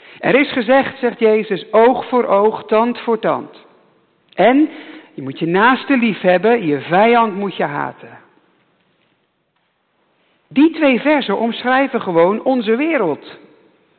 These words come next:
Dit is zoals het leven werkt. En zoals wij ook vaak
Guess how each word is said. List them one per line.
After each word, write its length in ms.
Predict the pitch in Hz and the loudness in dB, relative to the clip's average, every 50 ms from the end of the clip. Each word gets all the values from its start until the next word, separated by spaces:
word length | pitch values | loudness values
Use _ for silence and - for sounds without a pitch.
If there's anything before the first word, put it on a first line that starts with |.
| _ _ _ _ _ _ _ _ _ _ _ _ _ _ _ _ _ _ _ _ _ _ _ _ _ | _ _ _ _ _ _ _ _ _ _ _ _ _ _ _ _ _ _ _ _ _ _ _ _ _
Dit 360 | - 139 151 311 320 311 320 | -10 -2 2 2 2 2 2
is 240 | - - 214 - - | 0 -2 -2 -2 -4
zoals 340 | - 208 208 208 202 196 - | -4 -2 0 0 0 -2 -2
het 120 | 202 170 | -6 -4
leven 380 | 202 208 214 220 202 208 208 214 | -2 0 0 0 0 -2 -2 -2
werkt. 340 | 294 320 320 294 - - - - - - _ _ _ _ _ _ _ _ _ _ _ _ _ _ _ _ _ _ _ _ _ _ _ _ _ _ _ _ _ _ _ _ _ _ _ _ | -2 -2 -2 -2 -4 -6 -12 -20 -20 -20 _ _ _ _ _ _ _ _ _ _ _ _ _ _ _ _ _ _ _ _ _ _ _ _ _ _ _ _ _ _ _ _ _ _ _ _
En 180 | - - 226 233 | -2 0 0 0
zoals 280 | 196 233 220 220 185 180 | 2 2 2 2 2 2
wij 240 | 208 220 214 214 | 2 4 4 4
ook 140 | 202 214 214 | 4 2 0
vaak 360 | - - 214 208 208 202 - | 0 0 0 2 0 -2 -4